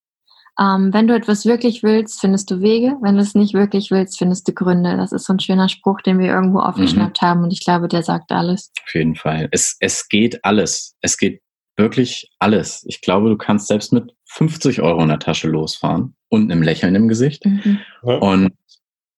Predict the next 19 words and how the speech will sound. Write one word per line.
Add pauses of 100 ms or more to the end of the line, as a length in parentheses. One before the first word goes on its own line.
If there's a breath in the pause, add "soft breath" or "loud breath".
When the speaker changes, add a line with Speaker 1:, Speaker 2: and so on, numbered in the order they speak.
Speaker 2:
kommst
von
Ort
zu
Ort.
Speaker 1:
Ja.
Speaker 2:
Einfach
durch
Begegnungen,
durch,
durch
Austausch
und (1200 loud breath)
Sein.
Wirklich
aktives,
Speaker 1:
Mhm.
Speaker 2:
bewusstes
Sein.